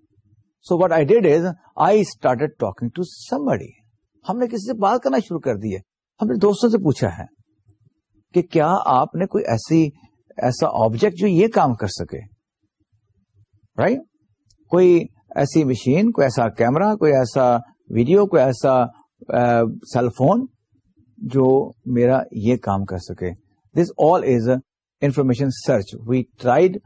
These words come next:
to collect information from a variety of sources،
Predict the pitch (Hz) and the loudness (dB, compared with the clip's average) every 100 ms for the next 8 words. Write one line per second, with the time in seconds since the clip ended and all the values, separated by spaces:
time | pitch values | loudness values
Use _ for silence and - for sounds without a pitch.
0 | _ _ - 123 - 127 175 - - 123 | _ _ -6 -6 -2 0 0 0 -4 -4
1 | 131 117 110 123 123 - _ _ - 156 | 0 -2 0 0 -2 -4 _ _ 0 0
2 | 170 139 123 120 117 127 113 107 - 117 | 2 0 2 0 0 0 0 0 -4 -2
3 | 120 185 180 | 0 0 0